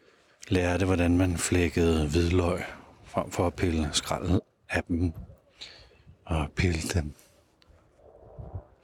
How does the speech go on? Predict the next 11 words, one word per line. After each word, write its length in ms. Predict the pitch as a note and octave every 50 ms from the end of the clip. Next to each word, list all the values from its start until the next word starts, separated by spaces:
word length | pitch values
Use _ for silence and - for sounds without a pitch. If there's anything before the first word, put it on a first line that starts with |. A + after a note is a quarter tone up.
| - - - - - - - - - - - - - - - - - - -
Så 160 | - - F2
kunne 220 | - - F2+ F2
man 100 | F2 D#2+
bare 360 | - D2+ D2 D2+ D#2 F2+ F#2+ E2+ - - - _ _
mase 340 | - F2 E2 D#2+ D2+ - -
dem 280 | - F#2 F2+ E2+ - - _ _
med 420 | - F2+ E2+ E2+ E2 D#2+ D2+ D2+ D2 - _ _ _ _ _ _ _ _ _ _ _ - - - - - - - _ _ _ _ _ _ _ _ _ _ _ _ _ _ _ _ _ _ _ _ _ _ _ _ _ _ _ _ _ _ - - - - - - - - -
bladet 560 | - F#2 F#2 F#2+ G2 G2 F2+ E2 D#2 - - - - - - - - - - -
af 100 | - F2
en 160 | D#2+ D#2+ D#2+
kniv. 260 | - - - F2 -